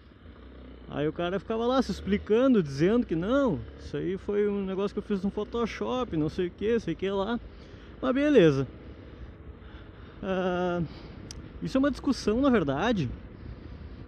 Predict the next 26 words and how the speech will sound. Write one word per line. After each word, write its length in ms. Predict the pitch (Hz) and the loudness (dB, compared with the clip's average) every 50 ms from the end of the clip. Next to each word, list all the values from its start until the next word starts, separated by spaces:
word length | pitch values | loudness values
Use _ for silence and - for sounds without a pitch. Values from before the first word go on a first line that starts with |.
| - - - - - - - - 160 | -16 -16 -16 -16 -16 -16 -12 -4 -4
Esse 240 | 160 143 - - | -4 -2 0 2
lance 340 | 190 156 160 185 202 - 233 | 4 4 4 4 4 2 2
da 120 | 190 170 156 | 2 2 4
nova 300 | 151 147 165 175 202 - | 4 2 2 2 0 2
Tenerê, 800 | - 196 175 156 143 127 127 139 175 208 220 208 170 139 110 - - - - | 2 4 4 6 6 6 4 6 8 8 10 10 8 6 4 0 -6 -10 -10
a 140 | 127 123 117 | -8 -8 -6
Tenerê 460 | - - 170 170 160 143 139 156 170 | -2 0 2 4 4 4 4 4 4
trezentos, 1200 | 160 185 165 151 123 117 131 143 175 214 226 214 180 143 - - - - - - - - - - - - - - - - - - - - - - - - - - - 135 | 4 6 6 6 6 6 4 4 6 6 6 6 6 4 0 -4 -10 -12 -12 -12 -14 -14 -16 -16 -18 -18 -18 -18 -18 -18 -18 -18 -18 -18 -18 -20 -20 -18 -16 -14 -10 -6
a 220 | 135 131 131 131 | -2 -2 -2 0
Tenerê 280 | - 160 151 139 151 156 | 2 2 4 4 4 4
trezentos 380 | - 175 170 165 185 165 143 | 4 2 4 4 4 4 2
e 60 | 170 131 | 0 -2
vinte, 800 | 117 123 147 180 233 262 247 196 - - - 151 127 120 120 117 - - - - - - - - - - - - - - - - - - - - - - - | 0 2 6 8 8 10 8 8 6 2 0 2 2 2 0 -2 -6 -12 -18 -18 -18 -18 -18 -18 -18 -18 -16 -16 -16 -14 -14 -16 -16 -18 -18 -16 -12 -6 -2
uma 480 | 160 151 151 151 139 135 135 139 131 123 | 0 0 0 2 0 0 0 0 0 0
Tenerê 280 | - 175 175 170 156 180 | 2 2 4 4 4 2
com 140 | - 214 196 | 2 2 0
motor 300 | 185 175 - - 185 156 | 0 0 0 0 0 2
de 80 | 190 | 2
M 100 | 185 175 | 2 2
T 100 | - 190 | 2 4
zero 200 | 165 185 185 170 | 4 6 6 4
três. 760 | 170 - - 151 160 202 233 226 208 160 - - - - - - - - - - - - - - - | 2 2 0 4 6 6 6 8 6 4 2 0 -4 -10 -12 -14 -16 -16 -16 -16 -14 -12 -12 -6 -4
Porque 220 | 180 165 - 190 | -4 -4 -2 -2
o 40 | 202 | -2
que 80 | 240 277 | 0 0
acontece? 600 | 269 269 277 262 - 233 220 214 202 - - - | 2 4 4 4 4 4 4 4 4 2 0 -6